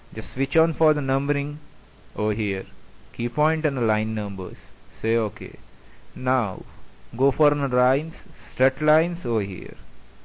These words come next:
We are having four different, different lines over here. Now go back over here and just say normal to two lines. Select it, first line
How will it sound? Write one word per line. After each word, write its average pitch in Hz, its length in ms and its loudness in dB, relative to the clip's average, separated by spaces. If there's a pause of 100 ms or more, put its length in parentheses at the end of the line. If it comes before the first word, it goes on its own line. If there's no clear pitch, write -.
(1700)
We 113 140 2
are 113 60 2
having 147 340 4
four 151 300 4
different, 143 360 0
different 139 360 0
lines 135 560 0 (200)
over 110 200 0
here. 95 260 -6 (460)
Now 151 220 4
go 160 200 6
back 170 260 6
over 160 180 6
here 160 280 4
and 151 160 2
just 139 200 0
say 131 300 2 (920)
normal 156 480 6 (120)
to 175 120 4 (120)
two 147 160 6
lines. 101 600 0 (800)
Select 143 460 2
it, 120 120 0 (760)
first - 460 4
line 160 480 4